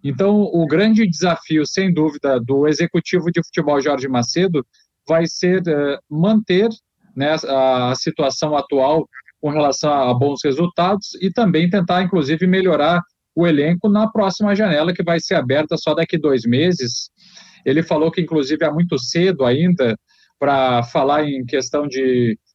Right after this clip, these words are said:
de observar jogadores no mercado, vai ser daqui dois meses, ele tá chegando. Então, a, a tendência é,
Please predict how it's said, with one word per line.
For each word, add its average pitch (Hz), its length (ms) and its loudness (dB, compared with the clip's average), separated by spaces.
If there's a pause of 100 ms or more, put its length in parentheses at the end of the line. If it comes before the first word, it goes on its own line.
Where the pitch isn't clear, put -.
(140)
de 135 260 2
observar 139 640 0
jogadores 135 480 -2
no 143 80 -6
mercado, 180 560 -2
vai 127 120 0
ser 151 160 -4
daqui 139 200 -4
dois 156 240 0
meses, 156 400 0
ele 127 160 0
tá 147 120 -2
chegando. 165 540 0 (420)
Então, 240 280 2
a, 165 320 2
a 165 260 -2
tendência 196 560 0
é, 151 460 2